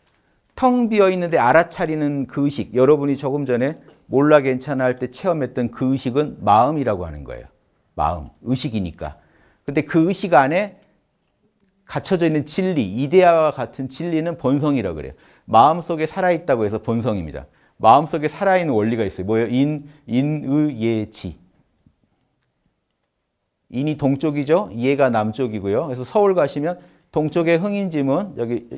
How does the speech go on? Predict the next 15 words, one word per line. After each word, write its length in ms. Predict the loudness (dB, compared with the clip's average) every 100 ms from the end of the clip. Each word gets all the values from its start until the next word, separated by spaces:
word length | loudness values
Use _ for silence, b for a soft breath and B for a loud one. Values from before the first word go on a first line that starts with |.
| -14
이쪽에 360 | -6 0 0
지금 280 | 0 -2 -6 -8 b b b _
이 140 | -10 -10 -10
성자리에 500 | -6 -4 0 2 2
만약에 420 | 2 2 0 0 -2
지금 400 | -4 -6 -8 -10 _ _ _ _ _ _ -4
경복궁이 500 | 0 0 0 -2 -2
있다면, 440 | -2 -2 0 -2
예, 60 | -4
임금이 500 | -4 -4 -2 -2 -2
사는 280 | -4 -6
궁전이 400 | -4 -4 -2 -2
있다면 320 | -2 -6 -6 -8 B B
앞쪽에는 680 | -2 0 0 0 0 0 -4
숭례문, 600 | -6 -4 -2 0 -2